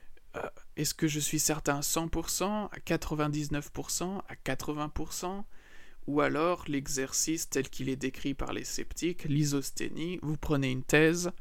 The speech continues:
vous prenez sa contradictoire, et vous... Euh, faites un, une liste des arguments pour une thèse et pour sa contradictoire.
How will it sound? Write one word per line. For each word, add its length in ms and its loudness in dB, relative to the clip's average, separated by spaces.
vous 160 -2
prenez 360 0
sa 200 0
contradictoire, 1120 0
et 280 10
vous... 460 2
Euh, 40 -6
faites 520 2
un, 160 -2
une 160 4
liste 460 6
des 260 6
arguments 600 4
pour 220 10
une 160 4
thèse 380 8
et 100 8
pour 220 8
sa 120 6
contradictoire. 1040 0